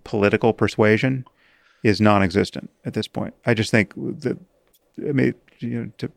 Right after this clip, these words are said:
bring Elon back into this, the way to deal with climate change is to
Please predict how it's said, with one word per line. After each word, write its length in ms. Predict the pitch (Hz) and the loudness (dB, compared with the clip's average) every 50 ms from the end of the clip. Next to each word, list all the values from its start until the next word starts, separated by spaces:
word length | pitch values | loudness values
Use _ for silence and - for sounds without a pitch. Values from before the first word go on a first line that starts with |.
| _ _ | _ _
bring 220 | - 117 113 113 120 | 2 4 4 6 6
Elon 260 | 127 123 113 107 95 | 6 6 4 4 4
back 200 | 98 98 90 - | 4 2 2 0
into 140 | 107 90 90 | -2 -4 -4
this, 220 | 92 95 95 - | -4 -6 -6 -4
the 100 | - 120 | -2 0
way 320 | 110 120 131 135 135 139 | 4 4 6 6 6 4
to 140 | - 131 117 | 2 0 -2
deal 240 | 98 110 117 113 110 | 0 2 2 4 4
with 100 | 107 - | 2 2
climate 320 | - 123 117 110 110 104 | 0 0 0 2 0 -2
change 320 | - - 104 98 98 92 - | -2 -4 -4 -4 -4 -6 -8
is 240 | 113 110 95 - - | -8 -10 -10 -10 -14
to 440 | - - 110 101 95 92 92 92 | -14 -10 -6 -6 -4 -4 -6 -8